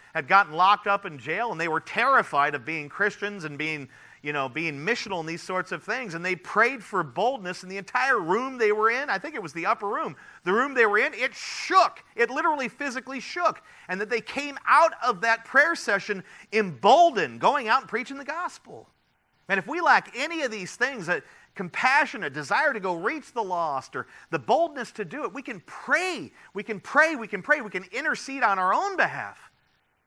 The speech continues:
And God will graciously give us what we need to get on mission. If we pray for these things sincerely and consistently in Jesus' name, God will graciously grant them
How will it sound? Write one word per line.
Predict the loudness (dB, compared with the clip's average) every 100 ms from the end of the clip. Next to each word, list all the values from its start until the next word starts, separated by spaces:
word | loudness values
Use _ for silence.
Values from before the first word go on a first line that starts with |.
| _ _
And | -14 2
God | 6 6
will | 4 -2
graciously | 0 2 2 0 -8 -8 -6 -6 -8 _ _ _ _
give | -4 -2
us | 0 -4
what | -2 -2 0
we | -6 -8
need | -8 -10 -10 -14 -20 _
to | -14
get | -4 0
on | 0 0
mission. | -2 -4 -6 -10 -12 _ _ _ _ _ _ _ _ _ _ _
If | -6
we | -4 -2
pray | 2 2
for | 2 -4
these | -6 -6
things | -6 -6 -6 -10 -16 -20 _ _ _
sincerely | -18 -14 -14 -6 -2 -2 -2
and | -4 -8
consistently | -14 -14 -6 -4 -4 -8 -12 -10
in | -12 -12
Jesus' | -10 -10 -10 -12 -12
name, | -10 -8 -10 -2
God | 4 4 4
will | 0 -2
graciously | -2 -6 -4 -2 -4 -10 -10 -10 -10
grant | -10 -8 -6 -6 -10
them | -10 -12